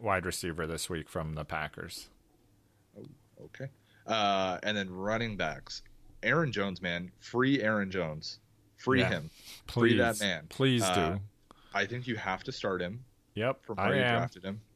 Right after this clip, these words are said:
Speaker 2: Uh, but, man, I really want to see something from him this week.
Speaker 1: Absolutely.
Speaker 2: Who do you, who you got in this game? This one is a little
Speaker 1: Oh,
Speaker 2: closer.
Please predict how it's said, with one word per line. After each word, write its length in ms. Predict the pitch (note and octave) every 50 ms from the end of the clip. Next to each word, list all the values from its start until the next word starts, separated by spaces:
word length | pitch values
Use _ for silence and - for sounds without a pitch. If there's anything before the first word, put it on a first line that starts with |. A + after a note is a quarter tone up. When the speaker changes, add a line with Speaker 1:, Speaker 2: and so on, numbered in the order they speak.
| _ _ _ _
Speaker 2:
Uh, 400 | G2+ F#2+ F#2 F2 F2 E2+ E2 D#2+ - -
but, 220 | - F2+ E2+ -
man, 500 | F2 F#2 F#2+ G2 F#2+ F#2 F2 E2 E2 D#2+ -
I 120 | - F#2
really 460 | F2+ F2 F2 F2+ F#2 F#2 F#2 F#2 F#2 F2+
want 260 | F2+ F2+ E2+ E2 -
to 100 | F2 E2
see 180 | - - F2
something 380 | E2 - E2 D#2 - D#2+ D#2 D#2
from 220 | - D#2 D2+ D2+
him 160 | D2 D#2+ D2+ D2
this 220 | D2 C#2+ - -
week. 160 | D2 C#2 - - - - -
Speaker 1:
Absolutely. 460 | G#2+ G2+ G#2+ G#2 - - C#3 C3 B2+ F2
Speaker 2:
Who 40 | F2 F2+
do 20 | E2+
you, 80 | E2 D#2 - _ _ _ _ _ -
who 80 | C3+ C3
you 100 | C3 A#2
got 160 | G2 F#2+ G#2+
in 60 | A2+
this 120 | F#2+ - -
game? 200 | D#2+ D#2 D2+ D#2
This 180 | F2+ F#2+ -
one 480 | C3+ C3 C3 B2+ B2 A#2 A#2+ A#2 A2+ A2+
is 120 | A2 G#2 A2+
a 40 |
little 140 | G#2+ G2 G2
Speaker 1:
Oh, 40 | F#2+
Speaker 2:
closer. 200 | - A2 - -